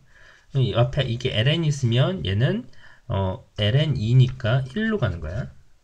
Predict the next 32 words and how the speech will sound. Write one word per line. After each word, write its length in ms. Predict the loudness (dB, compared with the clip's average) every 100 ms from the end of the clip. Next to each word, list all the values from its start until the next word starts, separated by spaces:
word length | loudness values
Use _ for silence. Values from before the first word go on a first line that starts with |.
| _
이해됐죠? 480 | -8 -6 -8 -8 -10 -10 -20 _
그래서 380 | -12 -10 -10 -8
이럴 300 | -4 -4 -2
때 60 | -4
어떻게 260 | -4 -6 -8
돼? 100 | -8
X가 540 | -8 -6 -4 -4 -6 -18 -20 -20 -14 -6
영으로 300 | 0 4 4
갈 180 | 2 -8
때, 180 | -6
얘도 220 | -4 -2 -2
X가 320 | -4 -6 -8
영으로 300 | -4 -4 -6
갈 140 | -8 -14
때, 100 | -20 -20 -18
이렇게 260 | -12 -10 -6
생각하시면 480 | -6 -6 -10 -10 -12
되겠어요. 300 | -14 -20 -20 _ _ _ -14 -14 -4
이게 100 | 2
종종 300 | 2 2 0
헷갈리는 380 | 2 2 2
경우가 260 | 0 2 2
있는데, 520 | 0 -4 -2 -2 -2 -2
요 160 | -2
이 200 | 0 2
같은 280 | 2 0 -2
경우에는 560 | 0 2 2 2 2 2
일 240 | 4 4
더하기 440 | 4 4 4 2 -2
영의 480 | -2 0 0 -2 -8 -20 -20 -20 -20 -20
무한대의 920 | -8 0 2 2 2 0 0 2 2 2
꼴이 500 | -2 -4 -4 -4